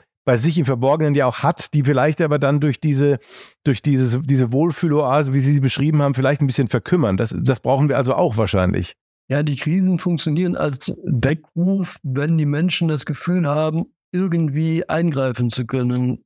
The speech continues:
Speaker 2: irgendwie
Speaker 1: Ja.
Speaker 2: der Krise was entgegensetzen zu können. Das ist bei der Energiekrise oder bei einer begrenzten Flut
Speaker 1: Ja.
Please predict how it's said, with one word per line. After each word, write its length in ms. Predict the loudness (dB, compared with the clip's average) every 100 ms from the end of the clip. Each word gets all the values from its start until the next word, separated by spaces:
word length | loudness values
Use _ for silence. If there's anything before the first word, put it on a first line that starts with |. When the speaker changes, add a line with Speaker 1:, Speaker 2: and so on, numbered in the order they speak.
| _
Speaker 2:
irgendwie 380 | -2 -2 0 2
Speaker 1:
Ja. 260 | 4 2 0
Speaker 2:
der 260 | 0 0
Krise 400 | 0 0 0 0
was 180 | -2 -2
entgegensetzen 760 | -4 -2 0 0 -2 -4 -2 -2
zu 160 | -2
können. 400 | -4 -4 -2 -2
Das 180 | -2 -4
ist 340 | -4 -2 -2 -4
bei 100 | -4
der 100 | -2
Energiekrise 960 | -2 -2 -2 -2 -2 -2 -2 0 -2
oder 340 | -2 -2 -2 -2
bei 200 | -2 -2
einer 180 | -2 -2
begrenzten 560 | -2 -2 -2 -2 -6
Flut 300 | -4 -2 -2
Speaker 1:
Ja. 180 | -2